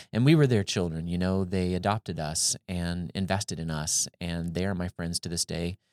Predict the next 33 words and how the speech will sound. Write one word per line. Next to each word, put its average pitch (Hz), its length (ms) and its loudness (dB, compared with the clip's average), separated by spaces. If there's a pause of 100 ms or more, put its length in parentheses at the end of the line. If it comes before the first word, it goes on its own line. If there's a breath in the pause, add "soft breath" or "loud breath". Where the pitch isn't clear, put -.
(360)
They 90 120 -2
read 92 200 2
my 87 140 2
book, 87 380 -2 (260)
um, 82 340 -4
authorized. 80 640 -2
Give 135 100 -6
me 127 80 0
my 90 140 4
book 80 300 -6
there, 76 160 -6
Peter. 87 320 -6
I 90 60 -2
gotta 80 260 -4 (380)
hold 90 140 -2
that 87 100 2
up 85 140 0
for - 80 -8
anybody 85 280 -2
watching. 85 580 0
This 123 180 2
will 113 40 0
come 101 200 0
into 87 100 0
the 87 80 -4
story 85 260 0
later. 85 300 4 (640 loud breath)
And 117 380 6
so 127 400 8
when 123 240 6
I 120 120 8
went 123 340 8
off 113 440 2